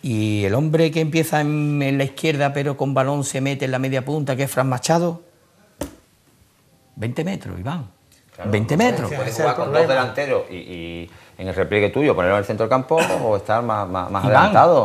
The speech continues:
Speaker 1: veinte
Speaker 2: Igual con
Speaker 1: metros.
Speaker 2: uno y ser muy ofensivo. Es que
Speaker 1: Ese
Speaker 2: cada uno
Speaker 1: chaval
Speaker 2: depende de dónde,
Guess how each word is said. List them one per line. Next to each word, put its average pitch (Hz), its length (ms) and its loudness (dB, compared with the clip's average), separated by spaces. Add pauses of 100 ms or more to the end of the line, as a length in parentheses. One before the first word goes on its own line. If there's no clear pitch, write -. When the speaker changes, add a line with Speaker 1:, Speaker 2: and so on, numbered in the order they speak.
Speaker 1:
veinte 147 100 4
Speaker 2:
Igual 139 320 10
con - 100 10
Speaker 1:
metros. 170 140 8
Speaker 2:
uno 180 180 6
y 175 60 0
ser 175 140 0
muy 170 180 0
ofensivo. 147 680 -2
Es 120 60 -8
que - 100 -4
Speaker 1:
Ese 139 100 6
Speaker 2:
cada 143 100 6
uno 147 100 2
Speaker 1:
chaval 202 460 8
Speaker 2:
depende 143 260 0
de 156 60 -2 (140)
dónde, 123 120 -2